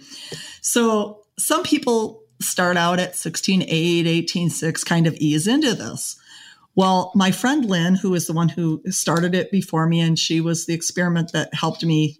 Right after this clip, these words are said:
get going, <laughs> she had told me that she did twenty-four. So I thought, I misunderstood her and thought that she was doing twenty-four hours of not eating and then eating,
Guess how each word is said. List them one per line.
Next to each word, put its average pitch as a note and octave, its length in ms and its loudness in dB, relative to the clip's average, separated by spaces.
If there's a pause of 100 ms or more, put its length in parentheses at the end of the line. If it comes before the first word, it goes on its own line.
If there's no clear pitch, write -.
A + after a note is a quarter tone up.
(160)
get E3+ 180 -2
going, E3 480 2 (380)
<laughs> C#4+ 340 -2
she D4 800 0
had G3 180 2
told F#4+ 280 0
me A3 100 4
that F3 180 0
she - 220 0
did E3+ 400 0 (560)
twenty-four. F#3+ 960 0 (200)
So - 380 -2
I C#4 300 2
thought, E3 680 0 (220)
I A3 180 4
misunderstood G#3+ 1200 2
her D#3+ 300 0
and E3 180 0
thought F3+ 240 2
that D#3 140 -6
she - 160 0
was E3+ 160 0
doing D#3+ 240 2
twenty-four E3 520 0
hours D3 440 -2 (100)
of D#3+ 160 0
not D3 260 2
eating G3+ 380 2
and E3 180 2
then D#3+ 220 2
eating, D#3 540 2